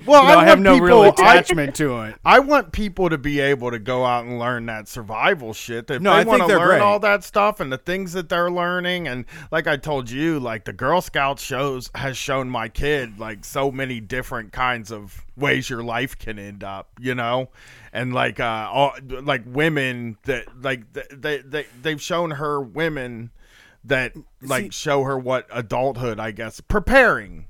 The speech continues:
Speaker 1: them, I guess, in a way.
Speaker 2: See, but this is a good reason to just lump them all together, because I think boys also need to see, like, really successful,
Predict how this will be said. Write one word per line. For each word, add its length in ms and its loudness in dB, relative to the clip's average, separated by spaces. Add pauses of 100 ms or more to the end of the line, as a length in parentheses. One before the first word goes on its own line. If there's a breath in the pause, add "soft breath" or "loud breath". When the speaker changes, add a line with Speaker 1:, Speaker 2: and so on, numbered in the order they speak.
(100)
Speaker 1:
them, 480 -10
I 100 -4
guess, 420 -10
in 120 -10
a 40 -10
way. 300 -12
Speaker 2:
See, 220 -6
but 160 0
this 200 0
is 120 -6
a 60 0
good 260 -2
reason 320 -2
to 100 -6
just 260 -6
lump 260 -2
them 180 -2
all 160 0
together, 480 0
because 360 -4
I 160 -2
think 300 -4
boys 480 0
also 500 -2
need 280 -4
to 120 -10
see, 240 -6
like, 240 -4
really 460 -6
successful, 1040 -6